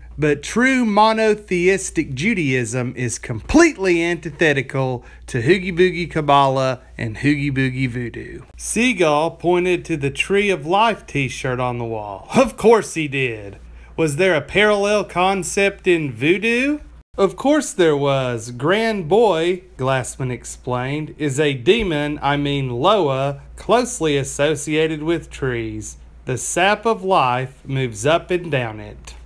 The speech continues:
This sounded a lot like the Hoogie Boogie direct light and the Hoogie Boogie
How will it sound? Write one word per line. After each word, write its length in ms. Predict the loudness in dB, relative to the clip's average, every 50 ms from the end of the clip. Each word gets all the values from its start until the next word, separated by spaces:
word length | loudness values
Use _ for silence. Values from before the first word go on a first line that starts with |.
| -20 -20 _ _ -20 -10 0
This 240 | 2 2 2 2 -4
sounded 500 | -2 0 0 2 2 0 0 -2 -2 -2
a 100 | -2 -2
lot 360 | 0 2 4 4 2 2 0
like 320 | 0 0 0 -2 -4 -6
the 220 | -4 -4 -4 -4 -2
Hoogie 500 | 0 2 2 2 0 0 -2 -2 2 4
Boogie 540 | 4 4 4 0 -2 -2 -2 -2 -2 -4 -6 -6
direct 500 | -4 -2 0 2 2 2 0 -2 -6 -10
light 540 | -6 -4 -4 -4 -4 -4 -4 -6 -8 -10 -10
and 260 | -8 -8 -6 -6 -4
the 180 | -6 -6 -6 -4
Hoogie 460 | -2 0 0 0 0 -2 -2 -2 -2
Boogie 580 | 0 0 0 0 0 -2 -4 -4 -4 -4 -6